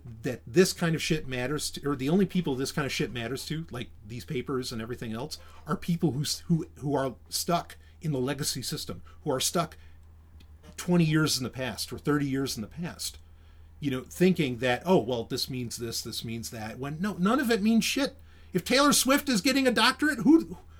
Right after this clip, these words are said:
nothing means anything. <laughs> You know, <laughs> like, it's all a ruse. It's all a sham. You know, eh, like, I, I don't know. I don't know. It, it's such a great example for you to bring up because it just shows,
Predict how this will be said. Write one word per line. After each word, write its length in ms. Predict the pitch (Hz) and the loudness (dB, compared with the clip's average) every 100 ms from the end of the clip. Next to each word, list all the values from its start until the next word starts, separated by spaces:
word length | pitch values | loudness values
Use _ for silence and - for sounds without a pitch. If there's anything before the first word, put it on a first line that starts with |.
| - - - - | -20 -20 -8 6
nothing 340 | 320 359 320 | 8 10 10
means 200 | 330 311 | 10 12
anything. 560 | 320 349 311 147 113 104 | 12 12 10 8 4 -10
<laughs> 40 | - - - 554 - 330 | -14 -2 2 4 4 6
You 140 | 233 | 8
know, 300 | - - - 370 302 269 - | 10 12 12 10 8 8 6
<laughs> 140 | - | 4
like, 240 | 262 269 - - | 8 8 4 -2
it's 160 | 277 254 | 4 10
all 240 | 311 302 | 12 12
a 80 | 262 | 12
ruse. 460 | 285 370 370 208 180 | 12 12 12 12 6
It's 100 | 185 | 8
all 200 | 285 269 | 10 10
a 40 | |
sham. 580 | - 277 349 359 196 123 - - - - - | 8 6 10 10 8 2 -10 -20 -16 -16 -4
You 120 | - 190 | 6 10
know, 220 | 208 247 | 10 8
eh, 200 | 202 190 | 6 0
like, 220 | 202 190 - - - - | -2 -4 -6 -10 -14 -2
I, 160 | 214 247 | 0 6
I 100 | 220 | 8
don't 100 | 262 | 10
know. 120 | 254 240 | 8 6
I 80 | 220 | 4
don't 120 | 233 | 4
know. 60 | |
It, 220 | 196 196 175 | 2 0 0
it's 180 | 220 - | 0 2
such 160 | 262 | 2
a 100 | 214 | 0
great 260 | 165 160 262 | 2 6 6
example 380 | 196 220 330 330 | 6 2 2 0
for 80 | 240 | 0
you 80 | |
to 60 | 247 | 2
bring 180 | 254 277 | 2 4
up 240 | 339 330 - - | 2 0 -12 -6
because 480 | 226 214 226 208 - - - - - - - | -2 2 4 4 0 -8 -20 -20 -20 -20 -8
it 60 | 202 | -2
just 160 | - | 2
shows, 380 | - 359 349 - | 4 4 4 0